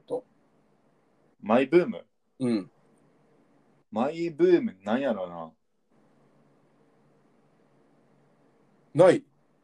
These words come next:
Speaker 1: やもう俺も
Speaker 2: 今更、今更感はあるけど、
Speaker 1: うん。
Speaker 2: コーヒー好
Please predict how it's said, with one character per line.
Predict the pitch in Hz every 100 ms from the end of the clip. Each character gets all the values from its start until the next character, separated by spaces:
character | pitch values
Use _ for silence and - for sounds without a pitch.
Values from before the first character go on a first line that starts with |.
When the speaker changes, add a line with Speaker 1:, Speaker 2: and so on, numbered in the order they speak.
| _ _ _ _ _ _ _ _ _ _ _ _ _ _ _ _ _ _
Speaker 1:
や | 208
も | 247
う | 214
俺 | -
も | 190
Speaker 2:
今 |
更、 | 196 196 190 185
今 | 151 196
更 | 220 208 202
感 | - 139 104
は |
あ | 101
る | 113
け | 92
ど、 | 90 87 82 -
Speaker 1:
う | 113
ん。 | 123 - _ _ _ _ _ _ _ _ _ _ _ _ _ _ _ _ _ _
Speaker 2:
コ | - 175
ー | 165
ヒ | 180
ー |
好 | 117